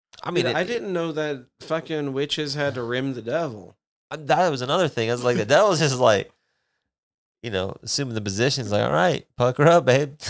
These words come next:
Speaker 1: <laughs>
Speaker 2: Roll up the rim to win.
Speaker 1: Yeah, exactly. Everybody's getting a little rim shot here, aren't they? No drum rolls, please. <laughs> But that's kinda funny. I,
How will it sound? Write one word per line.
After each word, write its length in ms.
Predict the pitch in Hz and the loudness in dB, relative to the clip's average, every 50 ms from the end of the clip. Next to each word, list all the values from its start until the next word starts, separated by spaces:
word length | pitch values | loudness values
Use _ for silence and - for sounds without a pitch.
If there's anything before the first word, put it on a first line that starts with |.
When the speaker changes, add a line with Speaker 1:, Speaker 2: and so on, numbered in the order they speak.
| - | -10
Speaker 1:
<laughs> 160 | - 139 139 139 | -10 -10 -10 -10
Speaker 2:
Roll 320 | 123 131 131 135 151 156 | -6 -2 0 2 2 2
up 140 | 151 147 147 | 0 0 -2
the 80 | - 120 | -4 -4
rim 240 | 123 131 135 139 131 | -2 -2 -2 -2 -2
to 60 | 120 | -2
win. 420 | 110 120 147 170 151 123 123 127 - - | -2 -2 -2 -2 -2 -4 -6 -8 -10 -2
Speaker 1:
Yeah, 380 | 311 123 139 156 156 165 127 | 2 4 4 6 6 6 6
exactly. 560 | 117 117 104 117 123 120 147 147 131 117 101 98 | 4 4 2 2 2 2 2 0 0 0 -2 0
Everybody's 520 | 95 95 120 131 120 104 101 95 92 95 | 0 0 0 0 2 2 2 2 0 -2
getting 200 | 98 87 - 90 | -4 -4 -4 -4
a 40 | 92 | -2
little 200 | 92 87 90 87 | -2 -2 -2 -2
rim 240 | 87 95 98 98 95 | -2 -2 -2 -2 -4
shot 320 | - - 110 95 85 78 | -2 2 2 2 2 2
here, 200 | 101 120 131 123 | 0 0 0 2
aren't 220 | 107 110 110 113 87 | 2 2 2 0 -2
they? 140 | 98 90 87 - _ _ _ _ _ _ _ _ - | -4 -6 -6 -10 _ _ _ _ _ _ _ _ -4
No 160 | 107 113 117 | -2 -2 0
drum 280 | 110 113 120 135 131 107 | 0 2 0 2 2 0
rolls, 240 | 95 95 98 92 - | 0 0 -2 -4 -4
please. 360 | - 107 110 113 - 151 160 | -2 0 0 2 2 2 2
<laughs> 1040 | 156 143 175 - - - 196 175 - - 180 151 - - 180 190 180 170 131 - | 2 4 2 2 2 2 2 2 2 2 0 0 -2 -6 -8 -10 -12 -14 -12 -2
But 300 | - 151 151 - - - _ _ _ _ _ _ _ _ _ _ _ _ _ - | 2 2 2 2 0 -6 _ _ _ _ _ _ _ _ _ _ _ _ _ 0
that's 240 | 135 135 - - - | 2 2 2 2 0
kinda 200 | 190 185 175 147 | 0 0 0 0
funny. 500 | - - 143 135 135 135 139 131 123 - _ _ _ _ _ _ _ _ - | -2 -2 -4 -2 -4 -4 -6 -8 -8 -12 _ _ _ _ _ _ _ _ -14
I, 120 | - 85 | -14 -12